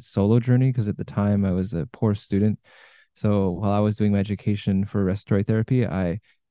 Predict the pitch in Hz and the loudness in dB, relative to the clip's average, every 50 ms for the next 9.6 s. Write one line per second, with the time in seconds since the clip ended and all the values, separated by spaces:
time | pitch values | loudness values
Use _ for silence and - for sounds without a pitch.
0 | _ - 110 113 120 120 110 - 117 113 104 - 101 98 104 101 98 104 98 92 | _ -6 -2 -2 0 -2 -2 -2 -2 -2 0 0 0 0 0 0 0 0 0 0
1 | 92 104 104 98 80 80 101 - - - - 104 107 110 117 120 123 123 - - | 0 0 0 0 -2 -2 -6 -10 -4 0 2 2 4 4 4 4 2 0 -2 -4
2 | - 98 98 95 92 95 92 98 95 90 90 80 71 71 87 101 - - - 104 | -4 -4 -2 0 0 -2 -2 -2 -2 -2 -2 -4 -4 -4 -6 -8 -8 -10 -8 -6
3 | 95 104 110 - - 110 104 - 101 98 95 98 95 - - 92 113 107 104 101 | -4 -2 -2 0 0 -2 0 0 0 0 0 -2 -2 -4 -2 0 0 2 2 0
4 | 98 95 92 87 95 92 87 90 90 90 90 104 - _ _ _ _ _ _ - | 0 0 -2 -2 -4 -4 -4 -4 -4 -4 -6 -8 -10 _ _ _ _ _ _ -10
5 | - 82 - - 85 - - _ _ _ _ - - 92 107 110 113 117 110 107 | -10 -8 -8 -8 -10 -12 -14 _ _ _ _ -10 -4 0 4 4 6 6 4 2
6 | 110 - 107 90 - - - 107 101 101 101 98 98 98 - _ - - 107 107 | 2 0 -2 -4 -4 -4 -2 0 2 2 2 0 -2 -4 -8 _ -8 -6 -6 -6
7 | - - - - 104 101 104 101 101 98 104 101 101 98 101 - _ _ _ _ | -8 -4 -2 0 2 2 2 0 0 -2 -2 -2 -4 -4 -6 -10 _ _ _ _
8 | _ _ - - 107 - - - - 127 135 135 139 131 120 113 107 107 - 92 | _ _ -12 -10 -10 -10 -10 -4 -2 0 2 4 4 4 4 4 2 0 -2 -4
9 | 95 92 101 92 101 107 107 123 131 135 151 151 | -4 -4 -4 -2 -2 0 0 0 0 0 -2 -4